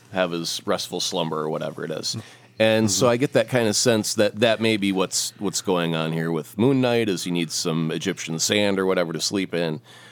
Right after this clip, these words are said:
Speaker 1: But
Speaker 2: Mm-hmm.
Speaker 1: we obviously know that Mark Spector is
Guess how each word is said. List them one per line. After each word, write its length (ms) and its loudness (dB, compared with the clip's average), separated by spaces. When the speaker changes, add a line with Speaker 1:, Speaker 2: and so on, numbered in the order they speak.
Speaker 1:
But 360 2
Speaker 2:
Mm-hmm. 320 -8
Speaker 1:
we 100 4
obviously 560 2
know 260 4
that 300 2
Mark 280 0
Spector 520 0
is 340 -2